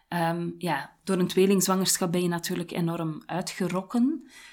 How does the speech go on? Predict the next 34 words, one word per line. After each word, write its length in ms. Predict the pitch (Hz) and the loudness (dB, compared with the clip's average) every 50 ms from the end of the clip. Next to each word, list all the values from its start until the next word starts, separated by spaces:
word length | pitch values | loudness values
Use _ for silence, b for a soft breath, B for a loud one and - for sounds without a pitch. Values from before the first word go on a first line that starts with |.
| B B B B B B B B B B B B B B B B B B B B _ | B B B B B B B B B B B B B B B B B B B B _
En 160 | - - 220 226 | 0 4 6 8
het 140 | 240 233 | 8 8
is 160 | 269 254 254 - | 8 6 10 12
niet 400 | 233 254 254 254 - - - - | 12 12 12 12 6 2 0 -4
zo 340 | - - - 196 202 202 196 | -2 2 8 10 12 12 12
dat 240 | 185 196 196 196 - | 12 10 6 8 6
na 400 | 190 180 180 185 185 185 - - | 6 6 6 6 6 4 4 4
een 260 | 180 180 175 - 170 156 | 2 2 2 2 2 6
weekje 560 | 175 180 208 214 208 - - 202 196 - - | 8 8 8 8 6 2 2 4 4 4 4
dat 260 | - 180 170 170 - | 0 -4 -4 -4 -4
die, 220 | - 175 170 165 165 | -4 -2 -2 0 0
ehm, 420 | 160 156 151 156 156 156 151 151 156 B B B B _ _ - | 0 0 -2 -2 -4 -4 -4 -6 -8 B B B B _ _ -2
dat 160 | - 185 180 | -2 0 4
die 100 | 190 180 | 4 4
buik 260 | 156 170 165 170 170 | 6 6 4 4 2
alweer 400 | - - 170 160 170 170 175 - | 0 -2 0 0 0 -2 -2 -2
in 140 | - 180 170 | -2 -2 0
zijn 160 | - 170 170 | 0 0 0
normale 420 | 170 165 160 165 165 175 175 175 165 | 0 0 2 2 2 2 0 -2 -4
positie 580 | - 165 160 - 190 190 - - - 214 - | -4 -4 -2 0 0 0 0 2 2 2 2
is. 400 | 214 233 233 233 - - - - - _ | 2 2 2 2 -2 -6 -6 -10 -14 _
Ehm, 480 | - 170 165 160 160 160 160 160 160 165 160 - - _ _ _ | -8 -6 -4 -4 -4 -4 -4 -4 -4 -6 -8 -10 -16 _ _ _
na 180 | - 170 156 156 | -4 -2 0 2
drie 200 | 160 170 156 165 | 2 2 2 4
jaar 220 | 160 156 147 151 - | 2 2 0 0 0
ook 200 | - 131 - - | -2 -2 0 0
nog 160 | 202 202 - | -2 0 2
niet, 140 | 202 196 196 | 2 2 2
denk 220 | 208 202 208 208 | 4 2 2 2
ik, 180 | 208 226 233 - - - | 0 -4 -8 -10 -14 -8
eh, 300 | - 196 185 185 165 - | -6 -4 -4 -2 -2 2
in 120 | - 190 | 4 4
mijn 220 | 190 180 190 196 | 6 6 4 4
geval. 540 | 190 190 170 - 185 190 196 202 208 202 - | 2 2 0 0 0 0 0 -2 -4 -8 -14